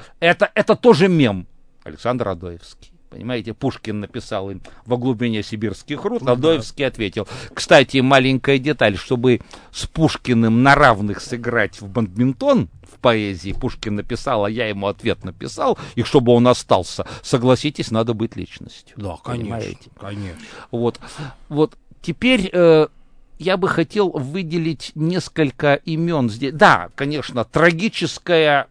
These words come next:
Speaker 1: фигура Дмитрий Веневитинов.
Speaker 2: М.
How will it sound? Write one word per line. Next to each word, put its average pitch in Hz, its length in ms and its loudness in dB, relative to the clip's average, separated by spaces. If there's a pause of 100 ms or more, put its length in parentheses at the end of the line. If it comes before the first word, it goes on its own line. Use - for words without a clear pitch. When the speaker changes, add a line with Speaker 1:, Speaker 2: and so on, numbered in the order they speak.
Speaker 1:
фигура 139 720 -6
Дмитрий 123 440 -6
Веневитинов. 123 720 -8 (180)
Speaker 2:
М. 135 480 -6